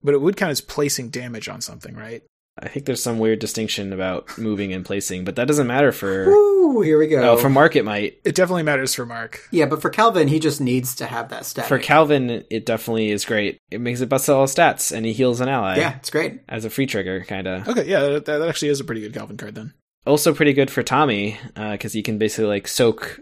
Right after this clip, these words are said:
Speaker 2: damage from other people onto his stuff that he wants to kill anyone to get, to get resources.
Speaker 1: Yeah, but see, Tommy's, like, an actually good deck, though, that has, like, other good cards to play. I think it might
Speaker 3: Yeah.
Speaker 1: be harder to fit these in. I, I guess the, the, the argument for this card is its opportunity cost is kinda low because it costs zero and it's fast,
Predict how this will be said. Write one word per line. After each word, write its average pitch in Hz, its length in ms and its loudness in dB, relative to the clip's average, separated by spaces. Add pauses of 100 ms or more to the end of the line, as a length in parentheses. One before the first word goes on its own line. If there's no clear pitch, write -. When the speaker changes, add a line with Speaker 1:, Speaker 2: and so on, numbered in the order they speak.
(140)
Speaker 2:
damage 110 340 -2
from 104 100 -6
other 110 160 -4
people 117 320 0
onto 104 240 -2
his 113 160 0
stuff 110 200 0
that 110 80 -4
he 107 40 0
wants 104 160 -4
to - 60 -8
kill 110 180 -2
anyone 107 260 -2
to 101 60 -4
get, - 240 -8
to - 100 -6
get - 140 0
resources. 143 580 -2
Speaker 1:
Yeah, 285 280 -4
but 196 140 -4
see, 220 160 -4
Tommy's, 262 440 -4
like, 170 160 -4
an 131 100 -8
actually 139 360 -4
good 117 220 -6
deck, 113 240 -8
though, 107 140 -8
that 107 120 -12
has, 117 180 -6
like, 113 160 -8
other 117 240 -8
good 104 240 -10
cards 107 300 -6
to 117 80 -8
play. 113 260 -6
I - 20 -10
think 139 180 -8
it - 200 -12
might 127 100 -4
Speaker 3:
Yeah. 135 160 -2
Speaker 1:
be 123 60 -6
harder 110 240 -10
to 113 100 -14
fit - 220 -10
these 110 220 -10
in. 104 280 -10 (480)
I, 139 200 2
I 147 40 2
guess 226 220 4
the, 151 220 2
the, 143 180 2
the 139 180 2
argument 196 440 2
for 156 160 6
this 147 180 2
card 131 300 0
is 113 240 -4
its - 320 -4
opportunity 135 560 -4
cost 147 260 -2
is 135 80 -6
kinda 135 200 -4
low 135 360 0
because 120 460 -6
it - 120 -10
costs 156 320 -2
zero 131 280 0
and 120 100 -6
it's - 120 -4
fast, 113 560 -6